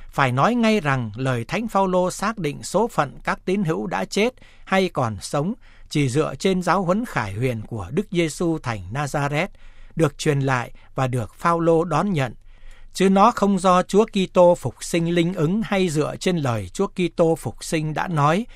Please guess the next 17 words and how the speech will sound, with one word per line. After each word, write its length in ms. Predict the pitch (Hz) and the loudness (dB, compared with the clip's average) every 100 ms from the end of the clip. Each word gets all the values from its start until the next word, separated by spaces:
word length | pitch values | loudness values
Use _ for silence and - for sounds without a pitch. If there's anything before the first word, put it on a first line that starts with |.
| - - | -18 -2
và 120 | 147 | 0
được 240 | 139 127 | 0 -2
truyền 280 | - 135 117 | -2 -2 -2
thống 240 | 135 190 | -2 -2
tin 260 | 233 202 185 | 2 2 2
mừng 220 | 135 117 90 101 | 0 -4 -6 0
ghi 200 | 165 160 | 0 0
chép 260 | 180 196 | -4 -4
lại. 300 | 139 123 101 - - - - - - - - | -4 -6 -8 -20 -20 -20 -20 -20 -20 -20 0
Và 140 | 147 | 0
đây 220 | 165 214 | 4 4
là 180 | 202 135 | 4 0
giải 320 | 113 120 82 | -2 -4 -6
đáp 220 | 110 170 214 | -2 -2 -2
cho 200 | - 180 | 0 -2
thắc 240 | - 214 208 | 0 -4 0
mắc 220 | 190 | -2